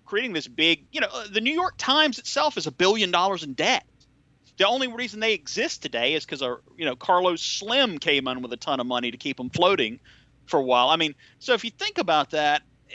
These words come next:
you know, it's very difficult. You've got, I mean, this really is on a certain, once you get to a certain level, a small business. And if you're, if you can't do it on the small business level,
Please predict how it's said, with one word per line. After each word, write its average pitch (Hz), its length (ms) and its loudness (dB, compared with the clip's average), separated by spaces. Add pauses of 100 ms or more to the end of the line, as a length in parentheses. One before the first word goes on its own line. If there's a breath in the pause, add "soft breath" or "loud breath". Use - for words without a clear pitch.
(160)
you 226 180 -6
know, 240 140 2
it's 220 160 -2
very 185 480 2
difficult. 175 580 -2
You've 165 160 -6
got, 175 180 4
I 175 60 4
mean, 165 160 -2
this - 220 -6
really 175 380 -2
is 139 500 2
on 156 180 0
a 135 60 -4
certain, 139 400 -6
once 175 180 -4
you 196 60 -4
get 175 100 -2
to 139 60 -10
a 127 40 -8
certain - 220 -2
level, 185 280 2
a 127 40 0
small 127 480 0
business. - 680 0 (480 soft breath)
And 180 320 6
if 190 160 0
you're, 202 160 -6
if 196 160 -8
you 208 60 -14
can't 226 340 -2
do 254 160 -4
it 226 80 -2
on 160 80 -2
the 147 80 -6
small 160 320 -6
business 240 440 -2
level, 117 400 -4